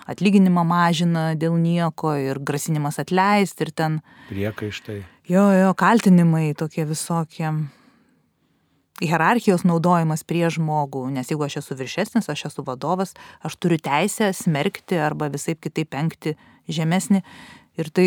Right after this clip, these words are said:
Speaker 1: yra, nu, kaip aš sakau, galios naudojimas neteisingais tikslais. Tai yra save iškelt į viršų, o kitus žemint. Tai kas padeda šitoj vietoj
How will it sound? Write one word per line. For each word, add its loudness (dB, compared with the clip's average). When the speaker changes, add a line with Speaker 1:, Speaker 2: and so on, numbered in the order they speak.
Speaker 1:
yra, 2
nu, 0
kaip -8
aš -12
sakau, -6
galios -6
naudojimas -6
neteisingais -8
tikslais. 0
Tai -10
yra -2
save -2
iškelt -10
į -12
viršų, -6
o -10
kitus -8
žemint. 0
Tai 4
kas 4
padeda 4
šitoj 2
vietoj 4